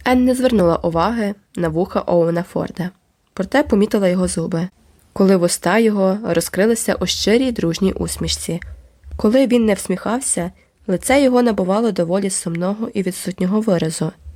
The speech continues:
достоту, як у меланхолійного героя дівочих мрій Енн. Та з першими ж промінцями усмішки ставало ясно, що людина ця весела, чарівна і з почуттям гумору.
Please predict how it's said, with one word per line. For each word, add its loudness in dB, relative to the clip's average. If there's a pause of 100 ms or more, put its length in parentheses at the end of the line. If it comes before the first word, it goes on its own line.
(220)
достоту, 0 (280)
як -2
у 4
меланхолійного 2
героя 0
дівочих 0
мрій -2
Енн. -6 (600)
Та 2
з -2
першими 0
ж -8
промінцями 0
усмішки -4 (260)
ставало 2
ясно, 0 (240)
що -4
людина 2
ця -2
весела, -2 (100)
чарівна -2 (260)
і 4
з -6
почуттям 0
гумору. 0